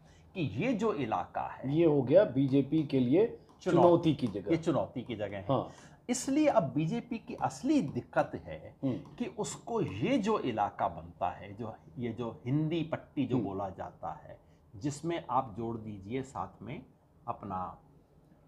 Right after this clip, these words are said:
Speaker 1: ये छत्तीसगढ़ वगैरह जोड़ते हुए,
Speaker 2: एमपी,
Speaker 1: अभी महाराष्ट्र
Speaker 2: छत्तीसगढ़।
Speaker 1: को छोड़ता हूँ और अभी मैं इसमें गुजरात जोड़ता हूँ।
Speaker 2: ओके, ठीक है।
Speaker 1: अब बीजेपी को यहाँ झाड़ू लगानी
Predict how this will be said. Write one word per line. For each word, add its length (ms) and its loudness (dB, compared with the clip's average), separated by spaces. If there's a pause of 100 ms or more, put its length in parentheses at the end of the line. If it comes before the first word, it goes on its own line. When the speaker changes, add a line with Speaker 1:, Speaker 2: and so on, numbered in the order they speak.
(220)
Speaker 1:
ये 400 -12
छत्तीसगढ़ 440 -10
वगैरह 360 -10
जोड़ते 420 -10
हुए, 260 -6
Speaker 2:
एमपी, 300 4
Speaker 1:
अभी 180 8
महाराष्ट्र 280 8
Speaker 2:
छत्तीसगढ़। 260 8
Speaker 1:
को 60 -10
छोड़ता 300 -2
हूँ 80 6
और 80 4
अभी 140 2
मैं 140 -4
इसमें 220 -8
गुजरात 400 2
जोड़ता 300 -4
हूँ। 100 4
Speaker 2:
ओके, 160 -6
ठीक 440 -6
है। 140 -2 (100)
Speaker 1:
अब 100 8
बीजेपी 640 -4
को 180 -6
यहाँ 360 -2
झाड़ू 720 0
लगानी 500 0